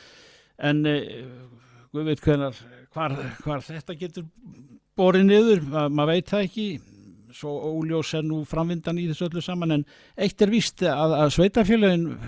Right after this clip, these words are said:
mega búast við þungum róðri. Er, er eitthvað sérstaklega litið til þeirra í, í næsta pakka ríkisstjórnarinnar?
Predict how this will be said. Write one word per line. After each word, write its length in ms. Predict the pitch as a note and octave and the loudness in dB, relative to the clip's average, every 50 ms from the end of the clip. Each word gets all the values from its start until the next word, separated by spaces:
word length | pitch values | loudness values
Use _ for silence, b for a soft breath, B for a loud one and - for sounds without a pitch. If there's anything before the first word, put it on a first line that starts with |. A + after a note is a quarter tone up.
| G#2+ B B G2+ B | -16 B B -2 B
mega 320 | A2+ C#3 E3+ E3+ F3 E3+ | 6 6 6 6 4 2
búast 320 | D3+ - F#3 F3+ E3+ - - | 4 4 4 4 4 4 2
við 120 | F3+ D3 - | 2 4 6
þungum 300 | G3+ F#3 D#3+ G3 F3+ F3 | 6 6 6 4 6 8
róðri. 340 | F#3+ F#3 D#3 C3 A2+ E2+ - - b b b b b b b b b b b b b b b - | 8 8 8 8 6 2 -2 -6 b b b b b b b b b b b b b b b -8
Er, 480 | - B2+ - - - - D#3+ D#3 D#3 D#3 | -6 -6 -6 -6 -2 2 4 4 4 4
er 180 | - D#3+ D#3+ D#3 | 4 2 4 4
eitthvað 440 | E3 D3+ - - F3 E3 D#3 C#3+ - - C#3 C3 C3 | 2 0 0 0 0 0 0 0 -4 -12 -16 -16 -14
sérstaklega 720 | - - - F3+ D#3+ - - - F#3 E3+ D3 E3+ F3 E3 E3 | -8 -4 -4 -4 -4 -4 -6 -4 -4 -4 -2 0 2 2 4
litið 360 | E3+ F3+ F#3+ E3+ - F#3 - | 4 4 2 2 0 -2 -4
til 120 | F#3+ F#3 | -4 -4
þeirra 380 | - - G3 G3+ G3 G3+ G3 F#3+ | -2 -2 -2 -2 -2 -2 -4 -4
í, 100 | F3+ E3+ D#3 E3 | -4 -4 -4 -2
í 40 | E3+ | 0
næsta 360 | F3 G#3 G3+ - - - G3+ | 0 0 0 0 0 -2 0
pakka 440 | - - A3+ G3 - - - G#3 G#3+ | 2 2 2 2 -2 -8 -10 -10 -10
ríkisstjórnarinnar? 680 | G#3+ A3 G#3+ G#3 - A3 F#3+ E3+ A2+ - D#2+ D#2+ - | -10 -10 -10 -10 -8 -8 -8 -8 -8 -10 -12 -16 -20